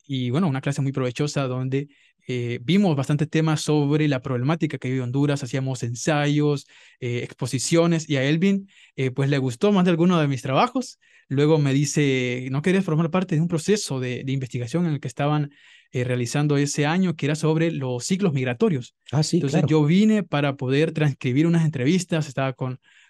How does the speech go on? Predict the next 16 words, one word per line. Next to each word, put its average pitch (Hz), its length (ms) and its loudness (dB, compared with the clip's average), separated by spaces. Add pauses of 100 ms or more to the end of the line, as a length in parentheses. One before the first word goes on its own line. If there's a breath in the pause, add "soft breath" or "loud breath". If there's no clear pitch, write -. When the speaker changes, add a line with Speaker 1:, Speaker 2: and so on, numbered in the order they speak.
(180)
Speaker 1:
con 123 500 -4
Mercy, 156 500 0
con 127 200 -6
todo 170 120 2
el 185 80 2
equipo 156 300 0
por 135 120 -2
ahí. 165 280 0 (160)
Yo 143 140 -2
escuchaba, 143 720 0
padre, 147 320 -2
todos 147 240 -2
los 156 100 -2
trabajos 147 280 -2
que 131 80 -6
hacían, 185 400 -2